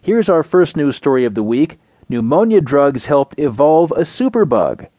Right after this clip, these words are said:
Microbes' genetic history charts its growing resistance to antibiotics and a vaccine.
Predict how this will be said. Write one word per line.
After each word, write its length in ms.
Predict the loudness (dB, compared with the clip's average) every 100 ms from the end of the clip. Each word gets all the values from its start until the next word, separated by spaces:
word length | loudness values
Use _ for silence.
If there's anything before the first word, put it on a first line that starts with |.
| _ _ _ _ _ _ -8
Microbes' 720 | -4 -4 0 2 2 0 -10 -10
genetic 480 | -6 -2 -2 -4
history 480 | -2 -2 -2 -4 -4
charts 400 | -4 -2 0 -2
its 160 | -8 -6
growing 320 | -2 0 0
resistance 580 | -4 0 0 0 -6 -6
to 180 | -6 -4
antibiotics 760 | -4 -2 -2 0 0 -2 -6 -8
and 260 | -6 -2 -2
a 60 |
vaccine. 720 | -2 -4 -4 -6 -6 -6 -10